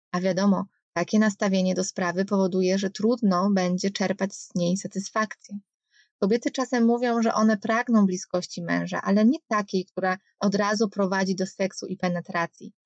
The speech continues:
Jednak kiedy partner zaczyna je dotykać od tyłu, wiedzą, że dla niego musi skończyć się od przodu.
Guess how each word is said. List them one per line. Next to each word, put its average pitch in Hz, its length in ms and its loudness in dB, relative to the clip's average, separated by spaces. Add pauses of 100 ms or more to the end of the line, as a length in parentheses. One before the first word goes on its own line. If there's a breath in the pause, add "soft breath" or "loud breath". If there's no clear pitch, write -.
(240)
Jednak 196 400 0
kiedy 202 200 2
partner 208 540 0
zaczyna 220 440 0
je 214 100 4
dotykać 180 720 -2
od - 180 -6
tyłu, 180 420 2
wiedzą, 190 460 2
że 196 120 2
dla 202 160 2
niego 180 340 0
musi 190 240 -4
skończyć 190 500 -4
się 208 80 -4
od 208 120 -2
przodu. 208 420 -4